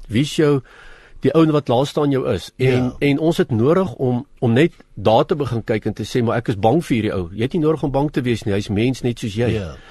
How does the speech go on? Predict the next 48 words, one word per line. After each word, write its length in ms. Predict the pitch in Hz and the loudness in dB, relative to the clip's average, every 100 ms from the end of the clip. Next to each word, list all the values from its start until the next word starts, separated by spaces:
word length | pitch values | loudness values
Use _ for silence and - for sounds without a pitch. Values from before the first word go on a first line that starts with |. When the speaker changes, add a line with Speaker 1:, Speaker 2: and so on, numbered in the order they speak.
| - 90 | -12 -10
Speaker 2:
ja. 180 | 76 62 - - | -10 -16 -20 -14
Speaker 1:
Sit 340 | - 202 185 | -2 0 0
saam, 320 | - 170 95 - | 2 2 2 0
en 120 | 131 | 0
ek 100 | 131 | 0
dink 160 | 156 151 | -2 0
baie 220 | 113 123 | 0 -2
keer 180 | 110 131 | -2 -2
is 120 | 123 | -2
dit 120 | - | -8
'n 40 | 113 | -10
geval 240 | - 117 | -4 -4
van 280 | 113 120 110 - - - | -2 -2 -2 -4 -18 -10
luister 580 | - 107 139 - 165 165 - - | 0 2 2 2 0 0 -8 -10
en 140 | 110 104 | -6 -4
vra 220 | 110 104 | -2 -2
vrae, 320 | - 98 76 67 _ | -2 -2 -2 -6 _
Speaker 2:
Ja, 80 | - | 2
Speaker 1:
leer. 340 | 120 131 85 - - - | 4 4 2 -6 -20 -8
Speaker 2:
ja. 160 | 113 | -2
Speaker 1:
En 100 | 127 | 0
op 100 | 117 | 2
daai 240 | 104 101 185 | 2 0 0
proses 480 | - 160 - 147 131 | -2 -4 -2 -4 -2
is 100 | 113 | -6
jy 80 | - | -4
klaar 280 | 135 131 | 0 0
besig 260 | 123 113 113 | 0 -2 -4
om 60 | 110 | -8
getuienis 580 | 107 - 117 120 110 - | -8 -2 0 0 -2 -4
te 100 | 98 | -2
lewer. 280 | 98 101 | -2 -2
En 100 | 101 - - - - | -4 -6 -14 -20 -18
so 140 | - 156 | -2 2
daar's 240 | 131 151 | 2 2
'n 40 | 180 | -2
stuk 220 | - 190 | -4 0
mobilisasie, 720 | 170 160 147 - 160 156 120 | 0 0 -2 2 0 0 -2
maar 160 | 107 113 | -4 -2
ook 220 | 156 151 | -2 0
net 180 | 151 139 | -2 -2
'n 100 | 117 | -2
wete 320 | 110 123 139 | -2 0 -2
van, 360 | - 113 110 95 _ _ _ _ - _ - - - - - - - - | 0 0 0 -6 _ _ _ _ -20 _ -20 -20 -20 -20 -20 -20 -20 -4
lig 240 | 113 135 | 0 0
jou 140 | - 147 | 0 0
oë 140 | 139 147 | 0 0
op, 180 | 151 | -2